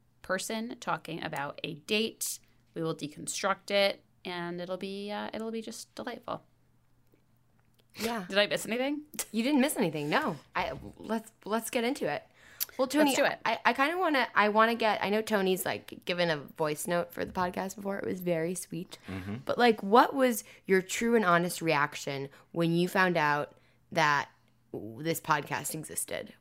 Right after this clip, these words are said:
Speaker 2: when we were going on dates?
Speaker 3: Uh, <sighs> I'm trying to think, like, oh, that's so long ago. But honestly, I don't remember it being, like,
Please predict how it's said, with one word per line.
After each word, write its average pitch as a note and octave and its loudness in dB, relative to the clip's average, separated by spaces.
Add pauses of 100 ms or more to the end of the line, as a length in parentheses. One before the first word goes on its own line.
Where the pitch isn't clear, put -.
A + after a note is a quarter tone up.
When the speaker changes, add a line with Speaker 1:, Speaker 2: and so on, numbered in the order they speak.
Speaker 2:
when D3+ 0
we D3 -2
were C#3+ -4 (640)
going D#3 -2
on C#3 -8
dates? - -10 (1300)
Speaker 3:
Uh, C3 0 (160)
<sighs> - -14
I'm G#2 -4
trying G2+ -8
to - -16
think, - -10
like, E2+ -12 (240)
oh, D#2 -12 (100)
that's D#2 -12
so F2 -6
long E2+ -6
ago. D#2+ -6
But A#2 2
honestly, C3+ 2
I A2+ 6
don't D#3+ 0
remember B2+ 2
it F#2+ 0
being, A2 0
like, F2+ -4